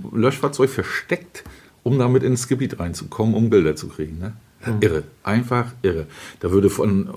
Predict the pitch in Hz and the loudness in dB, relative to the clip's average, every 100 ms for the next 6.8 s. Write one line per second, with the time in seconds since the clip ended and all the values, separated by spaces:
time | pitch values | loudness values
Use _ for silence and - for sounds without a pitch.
0 | 104 90 104 92 - - - 117 - 120 | -4 0 -2 -2 -6 -20 -8 -6 4 6
1 | 113 101 - 110 107 101 104 104 95 92 | 6 4 2 4 4 4 0 0 -2 0
2 | 92 92 90 85 87 87 90 85 78 76 | -2 -2 -2 -4 -4 -2 -2 -2 -4 -6
3 | - - 76 73 78 80 82 95 107 - | -8 -8 -6 -4 -4 -2 -2 0 0 -4
4 | - 98 90 104 - 90 - 98 - 85 | -6 -2 -2 -2 -6 -6 -2 -2 -2 -6
5 | 85 131 127 135 123 - 85 - 95 - | -4 -2 0 -2 -2 -8 -12 -6 -6 -2
6 | 135 - 147 147 147 151 180 | -4 -2 -4 -4 -2 -2 -2